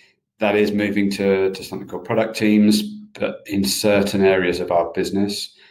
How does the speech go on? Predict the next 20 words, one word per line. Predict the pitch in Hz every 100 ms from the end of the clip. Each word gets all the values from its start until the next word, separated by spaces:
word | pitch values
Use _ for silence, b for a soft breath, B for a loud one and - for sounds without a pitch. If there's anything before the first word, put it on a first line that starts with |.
| b b -
Um, | 87 90 90 90 -
and, | 92
and | 90 90
a |
key | 90 107 101
thing | 101 90
for | 101
us | 92 90
is | 92 87 - -
identifying | 98 101 95 92 95 92 92 92 - _ _ _ _
where | 104 98 101 98
it | 98
makes | 87 -
sense | 95 90 -
to | -
change | - 98 98
how | 104 110
we | -
deliver | - 107 107
change. | 107 131 156 -